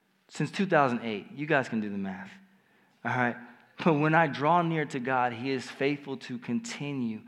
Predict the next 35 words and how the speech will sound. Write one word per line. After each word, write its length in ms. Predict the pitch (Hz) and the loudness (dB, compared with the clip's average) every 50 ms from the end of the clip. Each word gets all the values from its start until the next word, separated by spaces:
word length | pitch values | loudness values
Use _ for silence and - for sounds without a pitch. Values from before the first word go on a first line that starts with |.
| - - _ | -20 -20 _
to 120 | - - 117 | -12 -12 -10
draw 360 | 113 117 117 120 117 120 120 | -10 -8 -6 -6 -4 -4 -2
near 280 | 113 113 113 117 117 113 | -2 -2 -2 -2 -4 -6
to 160 | 113 - 113 | -8 -8 -6
me. 320 | 113 110 107 107 - - - - - - - - _ | -6 -6 -6 -10 -14 -18 -20 -20 -20 -20 -20 -12 _
And 140 | - 120 120 | -4 -2 -2
that 140 | 127 - 160 | 0 -2 -2
is 60 | 165 | -4
just 180 | 151 139 - | -4 -6 -6
a 40 | 139 | -6
simple 540 | 127 - - - - 165 165 165 170 165 160 | -6 -6 -8 -4 -4 -4 -4 -2 -2 -2 -2
encouragement. 640 | 151 135 - - 143 147 143 117 120 117 - - - - _ _ _ _ _ _ _ _ _ _ _ _ _ _ | -2 -4 -6 -6 -6 -4 -4 -6 -8 -10 -10 -10 -16 -20 _ _ _ _ _ _ _ _ _ _ _ _ _ _
If 200 | 117 113 - 147 | -8 -4 -2 -2
you're 100 | 156 156 | -2 -2
here 240 | 147 165 170 170 | 0 0 0 0
this 220 | 160 156 143 - - | 0 -2 -4 -4 -4
morning, 360 | 139 135 131 127 127 123 120 | -4 -2 -2 -2 0 0 0
you're 140 | 120 123 123 | 0 -2 -2
like, 240 | 117 120 120 117 123 | -2 -4 -6 -4 -4
"You 60 | 123 | -6
know 160 | 120 120 117 | -6 -6 -6
what? 340 | 117 123 127 131 127 - - - - - _ _ _ _ _ _ - | -6 -6 -6 -6 -6 -8 -14 -20 -20 -20 _ _ _ _ _ _ -10
I 100 | - 101 | -8 -6
really 280 | 104 113 135 165 190 175 | -4 -4 0 0 0 0
never 540 | 139 123 127 131 131 123 127 123 120 117 107 | 0 0 0 0 -2 -2 -4 -4 -4 -4 -6
drawn 600 | - - - 117 117 117 123 127 127 123 120 120 | -8 -12 -12 -10 -8 -6 -6 -4 -4 -2 0 0
near 200 | 120 120 123 120 | 0 0 -2 -2
to 160 | - - 107 | -6 -10 -10
God 520 | 95 117 107 117 131 131 123 113 110 107 - - _ _ _ _ _ _ _ _ _ _ _ - | -10 -8 -6 -4 -2 -2 -2 -4 -6 -8 -12 -18 _ _ _ _ _ _ _ _ _ _ _ -10
in 160 | 131 113 110 | -8 -6 -4
that 260 | 113 113 113 101 - | -2 -2 -4 -4 -6
kind 200 | - 127 120 113 | -6 -6 -4 -4
of 180 | 113 110 104 104 - - _ _ _ _ _ _ _ _ _ _ | -4 -6 -8 -10 -14 -20 _ _ _ _ _ _ _ _ _ _
fashion 540 | - - 120 123 139 147 - - 113 110 107 | -12 -6 -2 0 0 0 0 -4 -8 -10 -10
before." 380 | 110 101 - - - - - | -12 -14 -16 -16 -18 -18 -18